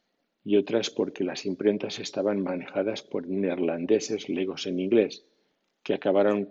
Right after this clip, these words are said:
cambiando bastantes ortografías. Por ejemplo, escribieron B U S I cuando deberían haber escrito B I S I, quedando la escritura U, pero pronunciada como I.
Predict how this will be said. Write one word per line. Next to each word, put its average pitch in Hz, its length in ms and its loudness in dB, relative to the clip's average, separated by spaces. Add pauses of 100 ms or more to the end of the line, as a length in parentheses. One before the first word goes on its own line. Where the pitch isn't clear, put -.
(160)
cambiando 101 520 4
bastantes 98 520 -2
ortografías. 87 720 -4 (520)
Por - 140 -2
ejemplo, 107 300 -2
escribieron 101 640 2 (340)
B 98 600 4
U 110 440 2
S 110 380 0
I 117 280 0 (280)
cuando 101 300 2
deberían 95 420 4
haber 101 140 4
escrito 101 540 0
B 104 540 2
I 104 300 0
S 101 400 -2
I, 101 260 0 (920)
quedando 107 440 4
la 104 80 4
escritura 107 580 2 (300)
U, 143 380 4 (200)
pero 104 300 4
pronunciada 104 560 2
como 92 400 -4
I. 101 300 -4